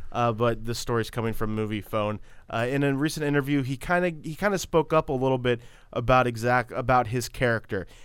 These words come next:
Is, uh, Martin Freeman said, quote, uh, "We can say that he works for the government, he works for the American government, he works in conjunction with the superheroes and certain agencies that help to tame the superheroes' powers."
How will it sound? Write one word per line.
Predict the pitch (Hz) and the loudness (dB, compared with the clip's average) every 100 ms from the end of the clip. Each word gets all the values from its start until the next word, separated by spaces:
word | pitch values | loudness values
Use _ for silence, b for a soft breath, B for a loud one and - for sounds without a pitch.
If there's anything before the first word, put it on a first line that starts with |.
| b | b
Is, | 135 135 123 | 4 4 4
uh, | 123 123 123 107 - | 4 4 2 0 -4
Martin | 143 151 147 | 2 2 2
Freeman | 151 143 | 0 0
said, | 135 135 127 | 2 0 0
quote, | - 139 139 120 | 0 2 2 2
uh, | 123 123 123 | 0 2 4
"We | 127 156 | 2 0
can | 147 | 0
say | - 165 170 | 4 4 4
that | 151 143 | 2 2
he | 131 135 | 0 0
works | 123 160 - | 2 0 0
for | 156 | -2
the | 147 | -2
government, | 127 127 123 127 120 | 2 2 2 0 0
he | |
works | 123 127 | -2 -4
for | - 131 | -6 -6
the | 117 113 | -4 -2
American | 107 135 160 143 | 0 0 0 -2
government, | 117 113 113 113 107 b b b | 0 0 0 -4 -6 b b b
he | - 135 | -6 -2
works | 123 156 175 151 | 2 2 2 -2
in | 151 | -2
conjunction | - 139 120 131 139 - 139 131 | -2 -2 2 2 2 0 0 0
with | 123 120 | -2 -2
the | 113 | -6
superheroes | - - 156 180 165 135 127 127 123 b b b | -6 -2 0 0 0 2 2 2 0 b b b
and | 110 | -6
certain | 104 - 175 220 226 - | -4 2 2 4 0 -2
agencies | 165 180 165 143 - 120 113 b b b | 0 2 0 -2 0 -2 -4 b b b
that | 131 131 | 2 2
help | 117 156 - | 4 2 2
to | - 160 | -2 -2
tame | - 165 160 165 | 0 0 0 0
the | 135 | -2
superheroes' | - 156 147 147 123 135 131 123 - | -4 -6 -2 -4 -2 0 0 0 0
powers." | 143 139 110 90 - | 4 4 4 0 -10